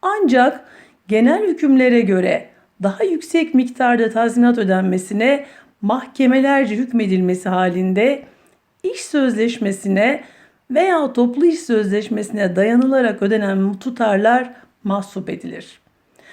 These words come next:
Birinci fıkra hükümleri gereğince ödenecek tazminat dört bin sekiz yüz elli yedi sayılı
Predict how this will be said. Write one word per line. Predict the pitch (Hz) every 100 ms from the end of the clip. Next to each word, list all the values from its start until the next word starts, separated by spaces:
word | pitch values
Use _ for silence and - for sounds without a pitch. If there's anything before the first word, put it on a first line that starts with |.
| - - _
Birinci | 214 277 359 370 403
fıkra | 381 339 330
hükümleri | 320 320 285 294 285
gereğince | 247 240 226 220 175 208 156 - _ _ _ _
ödenecek | 214 220 254 262 370 -
tazminat | 320 302 262 247 220 240 -
dört | 254 302 -
bin | 294
sekiz | - 277 277
yüz | 269
elli | 247 254 262
yedi | 277 254
sayılı | 247 - 233 208 208 247 285